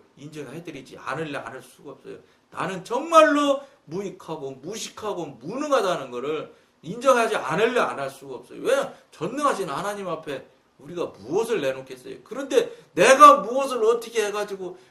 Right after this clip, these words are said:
우리 아이들을 뭐 신앙을 잘 믿게 했으면 좋겠다.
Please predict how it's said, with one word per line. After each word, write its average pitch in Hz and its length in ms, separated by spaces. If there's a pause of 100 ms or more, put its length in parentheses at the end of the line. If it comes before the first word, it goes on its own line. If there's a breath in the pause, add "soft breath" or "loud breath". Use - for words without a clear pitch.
(100)
우리 185 260
아이들을 165 680
뭐 151 300 (200 loud breath)
신앙을 220 520
잘 - 120 (640)
믿게 180 320
했으면 147 360
좋겠다. 131 380